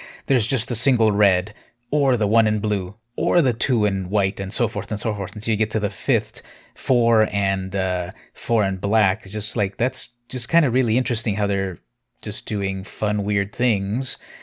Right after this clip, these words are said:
And this is a stealth five-color group hug, uh, commander. Uh, it's in Mythic, so, so there's that. And it also ties in with the lore of,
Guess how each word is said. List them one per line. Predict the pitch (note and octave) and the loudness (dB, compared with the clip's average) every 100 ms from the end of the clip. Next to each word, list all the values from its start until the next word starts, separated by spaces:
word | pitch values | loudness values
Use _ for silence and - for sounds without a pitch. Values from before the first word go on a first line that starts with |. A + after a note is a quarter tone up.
| - - _ | -20 -20 _
And | - F#2+ F#2+ G2 F#2+ | -6 -4 0 0 0
this | G#2 - | 0 0
is | G2+ | -2
a | F#2+ | -2
stealth | - - G#2 G2 F#2+ | -4 -2 0 -2 -4
five-color | - - G2 G2+ - G#2+ G2+ G2+ G2+ | -14 0 2 2 0 -2 0 0 -2
group | G2 A2 G2+ | -6 -4 -4
hug, | - G#2 G#2 G2+ - - - _ | -2 -2 0 -2 -10 -18 -20 _
uh, | F#2+ F#2+ F#2 F2 | -6 -4 -4 -8
commander. | - A2 G2 G2+ B2 F#2+ F2+ A#2+ E3 - - _ _ | -4 -2 0 0 -2 -2 -2 -2 -4 -12 -20 _ _
Uh, | - F#2+ F#2+ F#2+ F2+ | -6 -4 -2 -2 -4
it's | A2 - A#2+ | -6 -4 0
in | A2+ G#2+ G#2+ G#2+ A2+ D#3+ | 2 2 2 0 2 4
Mythic, | C4 - G#2 D#3+ - | 4 4 2 2 -2
so, | - A2+ F#2+ F#2 F#2 G2 _ _ _ _ | -4 -2 -2 -4 -8 -10 _ _ _ _
so | - G#2+ F#2+ | -10 -8 -4
there's | G2+ F#2+ F#2+ G2+ | -2 -2 -4 0
that. | A#2 G2+ G#2 | 4 4 4
And | A#2 B2+ | 2 4
it | |
also | C3 B2 | 4 2
ties | B2+ B2+ A#2+ B2 | 0 2 2 2
in | A#2+ | 2
with | A2+ A2 | 2 2
the | A2 A2 | 2 2
lore | G#2 G#2+ C#3 D3+ A2 | 2 2 2 4 2
of, | F#2+ G2 | 2 -4